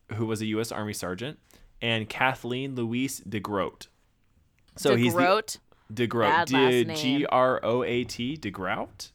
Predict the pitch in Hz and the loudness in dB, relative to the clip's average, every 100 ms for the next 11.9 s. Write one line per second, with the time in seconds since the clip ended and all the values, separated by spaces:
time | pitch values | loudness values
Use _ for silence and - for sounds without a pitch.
0 | - 107 92 98 - 170 185 190 190 170 | -10 -6 -2 -2 0 0 0 -2 -2 0
1 | 170 190 - 170 170 156 165 208 202 196 | 0 0 -8 -8 -6 -8 2 6 8 8
2 | 202 226 254 262 240 220 - 185 185 202 | 8 6 4 6 6 6 4 2 4 4
3 | 208 214 196 190 185 170 226 226 190 165 | 4 4 4 4 4 2 0 0 2 0
4 | 95 - 95 90 82 78 78 80 - 87 | -2 -2 -4 -4 -6 -8 -10 -12 -14 -16
5 | 90 _ _ - - 247 233 233 214 190 | -18 _ _ -4 2 4 6 4 4 -2
6 | - - - - 214 85 92 - 185 190 | -12 -12 -2 -2 0 0 -2 -2 0 2
7 | - - 175 - - - - - - - | 0 -2 -6 -6 -16 -20 -20 -20 -20 -20
8 | - - - 127 127 120 120 131 147 147 | -20 -20 -6 -2 -2 -2 -2 -2 0 0
9 | 151 151 123 131 - 147 - 107 110 127 | 0 0 0 0 -2 -6 -4 0 0 0
10 | 120 113 104 110 107 110 113 - 110 110 | -2 -4 -8 -6 -6 -6 -8 -8 -6 -6
11 | 101 95 101 98 104 123 101 90 165 | -6 -8 -8 -8 -8 -8 -6 -6 -6